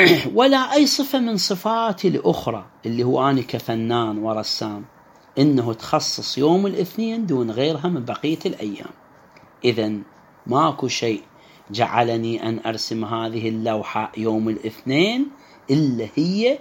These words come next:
إرادتي حصرًا. فنفس الكلام بما قدمنا على، على الله سبحانه وتعالى.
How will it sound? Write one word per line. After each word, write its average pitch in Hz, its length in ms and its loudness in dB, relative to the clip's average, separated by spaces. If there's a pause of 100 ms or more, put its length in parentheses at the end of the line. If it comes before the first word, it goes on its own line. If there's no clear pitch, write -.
(300)
إرادتي 185 680 0
حصرًا. 156 800 0 (680)
فنفس 370 580 6
الكلام 262 640 0
بما 127 260 2
قدمنا 127 540 -4
على، 254 300 -4
على 131 400 -4
الله 143 200 0
سبحانه - 360 -4
وتعالى. - 480 -10